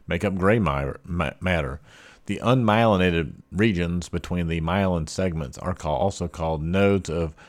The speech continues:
Ranvier. In the peripheral nervous system, the myelin is produced by Schwann cells. The cytoplasm, nucleus, and outer membrane of the Schwann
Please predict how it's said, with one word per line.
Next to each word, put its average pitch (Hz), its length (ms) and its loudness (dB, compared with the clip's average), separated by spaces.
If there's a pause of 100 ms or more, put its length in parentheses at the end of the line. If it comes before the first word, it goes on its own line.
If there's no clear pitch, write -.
(140)
Ranvier. 87 800 0 (640)
In 117 120 -2
the 120 100 2
peripheral 135 460 6
nervous 110 340 6
system, 101 360 -2
the 90 80 0
myelin 104 380 2
is 90 100 -2
produced 92 380 -2
by 90 180 -2
Schwann 101 500 -4
cells. 73 560 -4
The 80 160 -4
cytoplasm, 90 960 -2
nucleus, 87 540 -2
and 73 140 -8
outer 87 240 -2
membrane 87 420 -2
of 78 120 -6
the 78 120 -4
Schwann 95 640 -4